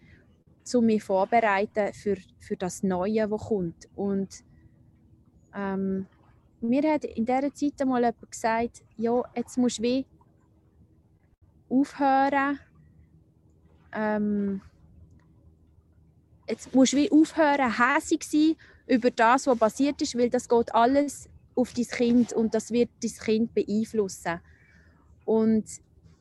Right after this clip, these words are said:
ich habe verstanden, was der Mensch mir sagen will. Und gleichzeitig habe ich gemerkt,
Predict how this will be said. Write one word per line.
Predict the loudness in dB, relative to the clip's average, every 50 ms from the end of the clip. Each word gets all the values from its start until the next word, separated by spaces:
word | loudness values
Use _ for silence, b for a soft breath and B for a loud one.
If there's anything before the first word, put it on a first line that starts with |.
| _ -20 -20 _ _ -20 -10 -4
ich | -4 -2 0
habe | 0 0 0 -2 -2
verstanden, | -6 -10 -4 -2 -2 -2 0 -2 0 0
was | 0 0 0
der | 0 0 0
Mensch | 2 2 0 0 0 -2
mir | -2 0 0 -2 -2
sagen | -2 -2 -2 0 0 0 -2
will. | -4
Und | -4 -4 -2
gleichzeitig | -2 -2 -2 -4 -6 -6 -6 -6 -4 -6 -8 -10 -8 -6
habe | -4 -2 0 0
ich | 0 0
gemerkt, | -2 0 0 -2 -2 -6 -10 -20